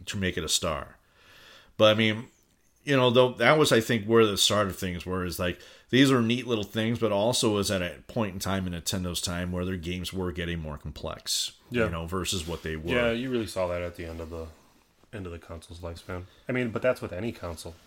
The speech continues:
Speaker 2: Towards the end is when you really see them starting to use the power of the console.
Speaker 1: Right. It, it, the weird thing about games is you look at launch titles. Like, you look at Nintendo's launch titles,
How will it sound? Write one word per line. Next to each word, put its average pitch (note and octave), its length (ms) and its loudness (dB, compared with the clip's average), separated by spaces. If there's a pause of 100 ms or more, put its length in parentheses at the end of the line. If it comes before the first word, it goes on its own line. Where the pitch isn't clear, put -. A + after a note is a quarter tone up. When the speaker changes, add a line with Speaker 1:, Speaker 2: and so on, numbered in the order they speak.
(300)
Speaker 2:
Towards F#2+ 240 -6
the F#2 160 -4
end F#2 220 -2
is F2 120 -6
when E2+ 140 -6
you F2 140 -6
really F2 300 -6
see F2+ 180 -10
them E2 180 -12
starting E2 240 -12
to E2 60 -12
use E2 160 -12
the - 60 -14
power D#2+ 320 -14
of D#2+ 100 -16
the E2 80 -12
console. E2+ 380 -10 (200)
Speaker 1:
Right. F#2 260 2
It, A2 220 0 (160)
it, B2 180 2
the C3 80 6
weird C3 280 6
thing C#3 120 2
about G#2+ 380 4
games G#2 380 0
is F#2 100 -4
you G2 100 0
look A#2 200 2
at F#2+ 100 4
launch F2+ 400 -2
titles. D#2+ 360 -4
Like, F#2+ 120 0
you G#2+ 80 0
look A#2+ 160 0
at G#2+ 60 -4
Nintendo's F#2 420 -4
launch E2+ 320 -6
titles, F2 440 -4